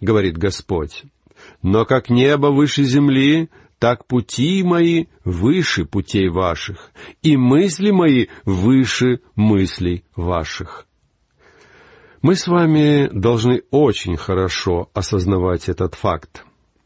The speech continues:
Читаем далее тридцать четвёртый и тридцать пятый стихи. «Ибо кто познал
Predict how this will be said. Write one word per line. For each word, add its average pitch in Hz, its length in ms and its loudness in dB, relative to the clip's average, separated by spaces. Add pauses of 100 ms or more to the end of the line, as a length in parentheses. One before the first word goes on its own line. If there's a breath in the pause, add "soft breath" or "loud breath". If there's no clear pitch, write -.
(100)
Читаем 190 460 0
далее 131 440 2
тридцать 127 500 0
четвёртый 143 580 -2
и 139 220 -4
тридцать 107 560 -4
пятый 82 320 -6
стихи. - 500 -10 (640)
«Ибо 175 320 2
кто 202 400 -2
познал 170 600 0